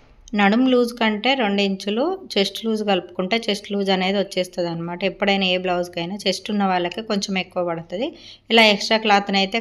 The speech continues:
కటింగ్ అయితే చేసేసుకుందాం. ఇప్పుడు ముందు భాగం అయితే కటింగ్ అయితే చేసుకుందాం, ఓకేనా? ఇప్పుడు మనకు మిగిలిన క్లాత్లో నుంచి వెళ్ళి, అయితే నేను ముందే చెప్పాను కదా, క్లాత్ అనేది లైనింగ్ వాళ్ళు క-,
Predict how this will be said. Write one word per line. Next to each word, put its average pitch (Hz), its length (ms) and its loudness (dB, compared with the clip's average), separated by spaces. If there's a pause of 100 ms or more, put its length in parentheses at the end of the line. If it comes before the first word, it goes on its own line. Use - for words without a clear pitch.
కటింగ్ 196 360 2
అయితే 190 220 -6
చేసేసుకుందాం. 180 600 -4 (100)
ఇప్పుడు 269 240 -2 (640)
ముందు 226 220 4
భాగం 214 340 4
అయితే 208 220 -2
కటింగ్ 196 380 2
అయితే 180 180 -2
చేసుకుందాం, 175 560 -2
ఓకేనా? 214 340 -2 (100)
ఇప్పుడు 220 240 -4
మనకు 208 360 2
మిగిలిన 202 360 0
క్లాత్లో 190 520 0
నుంచి 175 300 -6
వెళ్ళి, 180 260 -2
అయితే 202 300 -2
నేను 226 260 2
ముందే 202 260 0
చెప్పాను 185 380 -4
కదా, 180 160 -4
క్లాత్ 196 360 -2
అనేది 196 420 0
లైనింగ్ 185 400 -2
వాళ్ళు 185 200 -4
క-, 185 160 -8